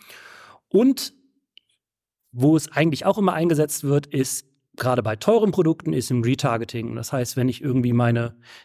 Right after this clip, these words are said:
J B L-Boxen vermarkte, dann kaufe ich die meistens nicht direkt mit dem ersten Klick, sondern muss erstmal checken, ob der Neffe die vielleicht schon von der Oma bekommt, beziehungsweise alles, was einen längeren,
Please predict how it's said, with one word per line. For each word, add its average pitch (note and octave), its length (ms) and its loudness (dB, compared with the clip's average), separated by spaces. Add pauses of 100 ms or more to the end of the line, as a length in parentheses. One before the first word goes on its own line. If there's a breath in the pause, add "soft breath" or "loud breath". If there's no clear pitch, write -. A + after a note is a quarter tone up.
(120)
J C3+ 160 4
B C#3+ 100 4
L-Boxen D3+ 680 4
vermarkte, C#3+ 460 0
dann B2 100 0
kaufe B2+ 200 -2
ich - 40 -10
die C#3+ 60 -2
meistens B2+ 420 -2
nicht - 320 -4
direkt C3+ 160 -2
mit C3+ 120 -2
dem C#3+ 100 -4
ersten C3 320 -6
Klick, A#3+ 260 0 (460 loud breath)
sondern B2+ 240 2
muss C3 160 2
erstmal C3 320 -2
checken, D#3+ 360 0
ob A2+ 140 -4
der B2+ 120 4
Neffe C3 260 2
die B2 100 -2
vielleicht B2+ 300 -4
schon B2 100 -6
von A#2 100 -6
der A#2+ 100 -2
Oma A#3 180 4
bekommt, G3+ 440 2 (840 loud breath)
beziehungsweise D3 840 2
alles, D#3 300 0
was C3+ 180 0
einen C3 140 2
längeren, C3 880 0